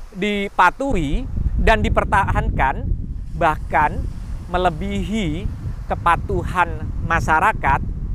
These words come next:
melebihi dari hukum negara.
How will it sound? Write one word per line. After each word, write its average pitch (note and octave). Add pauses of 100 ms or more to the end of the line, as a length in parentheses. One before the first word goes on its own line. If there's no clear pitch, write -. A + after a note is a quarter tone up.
(420)
melebihi - (480)
dari C#3 (1400)
hukum -
negara. A2